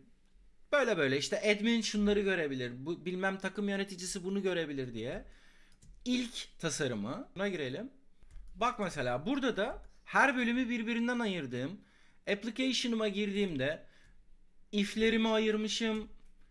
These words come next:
e-mail tasarımlarımı, gidecek e-maillerimi ayırmışım, verification'larımı ayırmışım, ee,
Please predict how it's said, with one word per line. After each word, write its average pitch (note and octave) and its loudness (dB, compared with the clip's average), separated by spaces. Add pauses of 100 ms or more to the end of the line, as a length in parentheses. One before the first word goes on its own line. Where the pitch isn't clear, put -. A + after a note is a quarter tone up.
(580)
e-mail G3 6
tasarımlarımı, G#3+ 2
gidecek F3 -4
e-maillerimi G#3 2
ayırmışım, G#3+ 0 (680)
verification'larımı G#3+ 2
ayırmışım, G#3+ 2 (760)
ee, D3+ -2